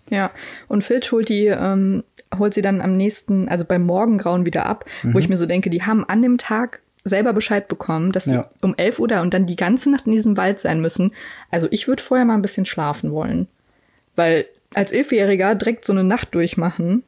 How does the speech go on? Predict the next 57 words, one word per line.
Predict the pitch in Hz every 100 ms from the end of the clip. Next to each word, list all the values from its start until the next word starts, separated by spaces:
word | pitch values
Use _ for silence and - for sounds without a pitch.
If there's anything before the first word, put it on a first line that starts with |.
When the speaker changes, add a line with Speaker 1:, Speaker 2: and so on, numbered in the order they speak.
| _ -
Speaker 2:
Ja, | 135 135 123 _ 120
und | 123
das | 117
Speaker 1:
Alter. | 147 156
Speaker 2:
sagst, | 151
sagst | 143 -
du | 139
jetzt | 143 - - 139
halt | 131 - -
schon | 143
als | 123 117
Erwachsene. | 117 143 - 127 120
Speaker 1:
Das | 131 -
sag | 160
ich | 123
Speaker 2:
Also, | 123
Speaker 1:
als | 131
Erwachsene. | 208 202 - 175 175 196 _
Speaker 2:
und | 123
das | 123
ist | 120
halt, | 131 120 120 - - _ _ _ 131
das | - 139
wissen | 143 135 139
die | 120
ja | 117 110
noch | 107
nicht. | 107 -
Die |
haben | 117
ja | 120
wahrscheinlich | 113 - 120
Speaker 1:
Ja. | 123
Speaker 2:
noch |
an | 117
dem | 113
Tag | 120 117
normal | 117 113
Schule | 113 147 127
gehabt. | 117 113 - - _ _
Speaker 1:
Genau. | - 190 185
Speaker 2:
Und | 190
Hausaufgaben. | 127 123 - 113 110 113 120 -
Das | 127
ist |
halt | 208
Speaker 1:
Jedenfalls | 208 151 185
Speaker 2:
Strafarbeit. | - 160 131 107 104
Das |
Speaker 1:
ist | 196
Speaker 2:
kommt | 240
Speaker 1:
es | 226
eine | 233
Speaker 2:
zusätzlich | 208 233
Speaker 1:
ganz | -
lange | 208
Speaker 2:
drauf. | 202